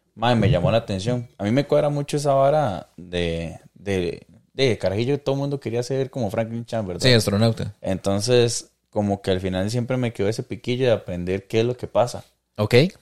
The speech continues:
Speaker 1: Y, mae, y me, me pareció llamativa. Se, se ve como un drama, pero un drama como cósmico. Entonces, se ve
Speaker 2: Ok.
Speaker 1: como vacilón.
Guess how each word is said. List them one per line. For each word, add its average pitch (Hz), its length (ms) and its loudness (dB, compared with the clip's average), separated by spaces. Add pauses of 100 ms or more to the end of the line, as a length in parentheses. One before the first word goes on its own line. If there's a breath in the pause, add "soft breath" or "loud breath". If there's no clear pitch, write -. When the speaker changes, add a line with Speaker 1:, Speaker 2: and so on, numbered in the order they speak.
Speaker 1:
Y, 95 400 2 (720)
mae, 104 540 4
y 104 120 -4
me, 98 140 -2
me 101 180 -2
pareció 104 300 0
llamativa. 147 560 0 (540)
Se, 101 200 0
se 104 120 0
ve 113 120 2
como 165 220 -2
un 160 160 -2
drama, 170 440 2 (840)
pero 101 240 4
un 107 160 0
drama 160 420 4 (120)
como 95 300 -6
cósmico. 151 600 0 (440)
Entonces, 127 560 -4
se - 160 -8
ve 123 80 0
Speaker 2:
Ok. 110 160 4
Speaker 1:
como 107 120 4
vacilón. 110 400 -2